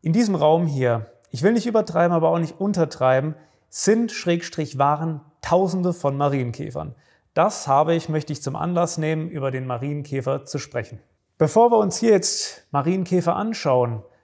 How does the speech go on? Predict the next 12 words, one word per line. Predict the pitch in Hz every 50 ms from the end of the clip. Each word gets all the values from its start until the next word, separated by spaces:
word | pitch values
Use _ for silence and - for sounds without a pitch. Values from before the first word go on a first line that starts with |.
| _ _ _ _
und | - 160 160 - -
warum | 147 139 143 175 196
ich | 180 -
bei | - 165
mir | 165 185 190 185
zu | - 170 147
Hause | 151 165 165 156 151 156 151 - -
eine | 151 147 143
sogenannte | 127 - 170 180 170 165 160 160 156 160 147 156 151 143
Marienkäfer-Auffangstation | 143 139 139 139 156 170 165 165 156 - 156 151 - 156 - - - 208 233 - - 156 139 139 - - - 131 123 - - 135 131 -
eingerichtet | - 131 135 135 139 131 147 143 139 - - 139 -
habe, | 147 147 151 156 160 185 208 202